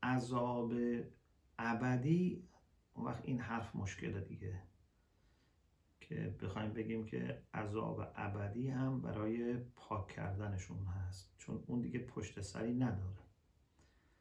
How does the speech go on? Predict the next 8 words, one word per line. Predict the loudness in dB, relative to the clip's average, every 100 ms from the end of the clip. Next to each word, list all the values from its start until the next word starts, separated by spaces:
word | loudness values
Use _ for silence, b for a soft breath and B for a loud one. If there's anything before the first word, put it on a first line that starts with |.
| _ _ _ _ _ _ 4
بعضی | 8 8 8 6
ها | 8 6 4 -2 -8 B B B B B B B _ _ _ _ _ _ _
خواستن | -6 -2 -2 2 4
بگن | 4 4 4 4
که | 4 2 4 2 -2 -10 b b b b b _ _ _ 2
اونها | 4 6 6 6 6
هم | 4 2 0
چون | 0 2 4 4